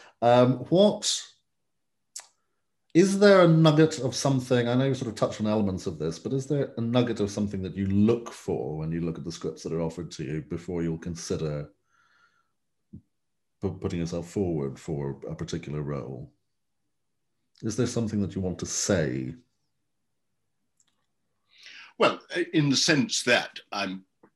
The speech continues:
Speaker 2: want to approve of the politics of whatever it is that I'm doing. Having said that, I have to confess that this series I've just finished for Amazon Prime, did you know about that? A thing
Speaker 1: Oh,
Speaker 2: called
Speaker 1: no.
Speaker 2: Absentia.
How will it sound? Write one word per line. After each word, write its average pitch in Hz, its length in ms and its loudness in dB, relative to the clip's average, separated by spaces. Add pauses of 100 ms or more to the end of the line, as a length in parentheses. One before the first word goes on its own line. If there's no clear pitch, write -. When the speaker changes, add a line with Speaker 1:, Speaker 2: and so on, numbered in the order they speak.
(120)
Speaker 2:
want 123 300 -4
to 92 160 -6
approve 95 420 -6
of 92 140 -14
the - 100 -18
politics - 720 -8
of 139 80 -20
whatever 139 380 -20
it - 160 -20
is - 140 -18
that - 140 -20
I'm 65 180 -20
doing. 71 280 -16 (1600)
Having 117 480 -2
said - 320 -4
that, - 320 -14
I 87 180 -12
have - 260 -10
to 95 80 -12
confess 90 500 -10
that 82 160 -16
this 92 200 -6
series 90 460 -4
I've 78 140 -16
just 85 260 -12
finished 80 420 -12
for 78 120 -18 (400)
Amazon 80 440 -10
Prime, 85 460 -6
did 196 140 -10
you 107 80 -8
know 101 140 -6
about 101 280 -10
that? 98 200 -14
A - 40 -20
thing 101 240 -12
Speaker 1:
Oh, 143 40 4
Speaker 2:
called 147 100 4
Speaker 1:
no. 98 220 -2 (480)
Speaker 2:
Absentia. 110 760 -4